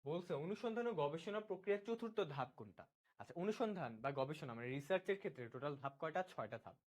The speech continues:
এর মধ্যে প্রথম ধাপটা ছিল বিষয়বস্তু নির্ধারণ, মানে যে টপিকের উপর আমি রিসার্চ করব। দুই নম্বরটা হচ্ছে ওই টপিকের উপর জ্ঞান অর্জন করা। তিন নম্বরটা কি? উপকরণ নেয়া, মানে তুমি যে পরীক্ষাটা করবা বা এক্সপেরিমেন্টটা করবা, ওটার জন্য কি কি উপকরণ লাগবে এটা নেয়া।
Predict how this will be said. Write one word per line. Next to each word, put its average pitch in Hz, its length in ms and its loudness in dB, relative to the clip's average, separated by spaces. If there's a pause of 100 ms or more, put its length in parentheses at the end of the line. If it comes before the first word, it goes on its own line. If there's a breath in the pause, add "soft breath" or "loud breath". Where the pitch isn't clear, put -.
(200 soft breath)
এর 131 100 0
মধ্যে 151 220 0
প্রথম 170 300 -2
ধাপটা 180 240 -2
ছিল 185 320 -2
বিষয়বস্তু 147 560 -4
নির্ধারণ, 127 480 -4
মানে 135 200 0
যে 175 100 4
টপিকের 226 760 4
উপর 165 200 0
আমি 135 160 0
রিসার্চ 123 320 -4
করব। 101 280 -14 (380)
দুই 156 120 2
নম্বরটা 202 280 2
হচ্ছে 214 160 -2
ওই 226 80 0
টপিকের 185 400 2
উপর 269 180 2
জ্ঞান 147 260 4
অর্জন 143 240 0
করা। - 220 -12 (360)
তিন 202 120 2
নম্বরটা 226 300 2
কি? 269 160 0
উপকরণ 208 480 6
নেয়া, 110 260 -4
মানে 131 240 0
তুমি 170 200 -4
যে 175 80 0
পরীক্ষাটা 170 420 -2
করবা 110 380 -2
বা 120 100 -2
এক্সপেরিমেন্টটা 175 760 -2
করবা, 131 440 0
ওটার 147 180 -2
জন্য 160 180 -4
কি 196 160 -6
কি 214 100 -6
উপকরণ 160 360 -2
লাগবে 147 240 0
এটা 120 140 -4
নেয়া। 98 240 -10